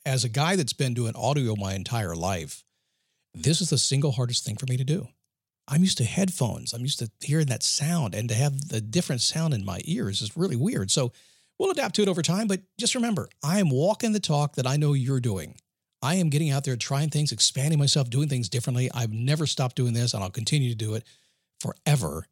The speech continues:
And what happens is about every day or every week, we change.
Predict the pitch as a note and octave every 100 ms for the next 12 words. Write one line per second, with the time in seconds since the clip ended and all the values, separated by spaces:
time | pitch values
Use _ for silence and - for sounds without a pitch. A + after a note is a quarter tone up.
0 | - B2+ A#2 A#2+ E3 B3 F3+ B2+ A2 B2
1 | C#3 D#3+ F3 F#3+ F#3+ E3 B2+ A2 G#2 C#3
2 | A3 G#2+ A#2+ D3+ C#3 G#2 A#2 F#3+ F#3+ -
3 | - _ _ G2 G#2 - G#3 C#3 F#2 -